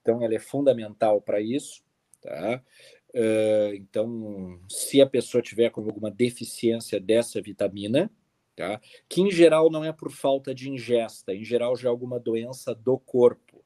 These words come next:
ou alguma doença de intestino ou de estômago, via de regra, né, que leva essa deficiência de vitamina B doze.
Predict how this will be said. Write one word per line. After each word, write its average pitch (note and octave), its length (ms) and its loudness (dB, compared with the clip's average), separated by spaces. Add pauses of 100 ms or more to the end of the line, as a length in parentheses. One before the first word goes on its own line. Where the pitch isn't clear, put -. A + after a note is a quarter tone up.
(280)
ou C3+ 200 2
alguma C3+ 340 0
doença A#2+ 540 -8
de G#2+ 160 -2
intestino C#3+ 920 -6
ou C#3 180 2
de C3 240 0
estômago, C3 880 2 (580)
via A2+ 280 0
de A2 120 -4
regra, A#2+ 460 0
né, A2 180 -8
que C#3+ 180 -2
leva C3 640 0
essa B2+ 340 -6
deficiência B2 600 -6
de - 80 -10
vitamina B2 400 -2
B C3+ 100 2
doze. A2+ 520 2